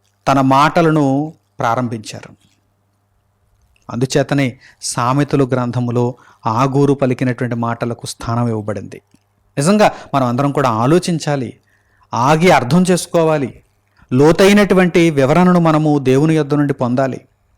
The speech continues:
ఆగూరు పలికిన మాటలు తను తాను ఎంతగానో తగ్గించుకున్నాడు, తను తాను ఎంతగానో తగ్గించుకున్నాడు. అంతకన్నా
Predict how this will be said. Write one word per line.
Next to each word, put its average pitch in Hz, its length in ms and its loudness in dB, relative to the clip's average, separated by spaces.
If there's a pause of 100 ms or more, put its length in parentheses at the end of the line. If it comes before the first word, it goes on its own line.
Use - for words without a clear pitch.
(1600)
ఆగూరు 170 380 4
పలికిన 220 320 4
మాటలు 185 500 2 (260)
తను 143 160 2
తాను 147 180 2
ఎంతగానో 214 500 4
తగ్గించుకున్నాడు, 190 720 -2 (760)
తను 127 140 -2
తాను 135 200 0
ఎంతగానో 139 500 2
తగ్గించుకున్నాడు. 156 600 -2
అంతకన్నా 165 560 -2